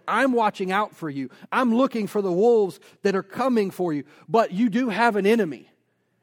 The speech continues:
and he is coming for three reasons. And you're like, "Well, why does this matter? Like, why is this a big deal, and why should I even care about this?" It's very simple. It's really simple. It comes out of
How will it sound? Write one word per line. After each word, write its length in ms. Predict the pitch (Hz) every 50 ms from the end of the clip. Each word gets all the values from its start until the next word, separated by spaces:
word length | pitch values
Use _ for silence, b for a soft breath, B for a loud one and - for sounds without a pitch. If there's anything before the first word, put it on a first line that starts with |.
| _ -
and 140 | 180 180
he 140 | 170 233 269
is 120 | 254 220 -
coming 380 | - - 262 269 240 208 180 151 B B
for 120 | _ 196 190
three 320 | 180 - 208 240 247 240
reasons. 540 | 226 226 233 240 233 196 143 156 95 - _ _ _ _ _ _ _ _ _ _ _ _ _ _ _ _ _ _ _ _ _ _ _ _ _ _ _ _ _ _ _ _ _ _ _
And 100 | - 208
you're 60 | 233
like, 120 | 240 240 226
"Well, 100 | 220 208
why 220 | 220 247 302 339
does 180 | 339 302 233 165
this 220 | 247 240 185 -
matter? 440 | 185 196 196 233 269 269 240 214 196
Like, 140 | 185 190 170 B B B
why 220 | B 208 247 302 339
is 80 | 285
this 180 | 240 302 269 -
a 60 | 262
big 240 | 240 180 240 226 180
deal, 240 | 165 220 233 254 247
and 80 | 220
why 160 | 208 214 277
should 180 | 294 - - 254
I 100 | 254 254
even 280 | 254 240 226 220 196 165
care 440 | - - - 233 247 254 247 226
about 520 | 185 - 196 170 165 190 202 196 - 185 139
this?" 420 | 151 151 127 101 - - - _ _ _ _ _ _ _ _ _ _ _ _
It's 160 | 175 - -
very 520 | 139 127 131 143 196 220 226 226 226 208
simple. 560 | 180 - - 180 165 156 - 123 104 - _ _ _ _ _ _ _ _ _ _ _ _ _ _ _ _ _ _ _ _ _ _ _ _ _ _ _ _ _ _ _
It's 160 | - 180 -
really 320 | 147 175 269 294 247 208 175
simple. 420 | - - 202 175 - - - _ _ _ _ _ _ _ _ _ _ _ _ _ _ _ _ _ _ _ _ _ _ _
It 120 | _ 165 180
comes 220 | - 247 247 240
out 140 | 226 226 220
of 120 | 214 165